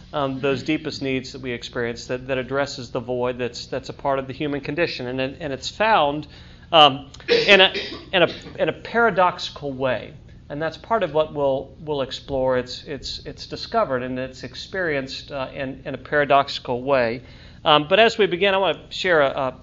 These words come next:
a, a story. We hear, uh, about Jesus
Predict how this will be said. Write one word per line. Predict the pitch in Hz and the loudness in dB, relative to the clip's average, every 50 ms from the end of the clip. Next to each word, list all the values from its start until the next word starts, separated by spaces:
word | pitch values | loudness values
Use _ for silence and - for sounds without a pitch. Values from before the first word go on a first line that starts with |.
| - - | -16 -14
a, | 120 120 120 - - - | -14 -14 -14 -16 -18 -12
a | |
story. | - - - - - 233 214 190 135 117 113 127 139 127 - - - - - - - - - - - - - - - - - - | -10 -8 -8 -6 -4 -2 0 2 2 0 0 -2 -6 -10 -16 -20 -20 -20 -20 -20 -20 -20 -20 -20 -20 -20 -20 -20 -20 -20 -12 0
We | 165 165 151 | 2 2 2
hear, | 135 208 220 214 208 202 180 - - - - - - - - | 4 4 4 6 6 4 2 0 -4 -16 -20 -20 -20 -12 2
uh, | - 165 151 156 151 | 6 8 8 8 6
about | 156 127 135 180 185 196 196 160 | 4 2 4 6 6 6 4 2
Jesus | - - 175 175 170 170 165 143 - - | 0 2 2 2 2 0 -4 -6 -6 -10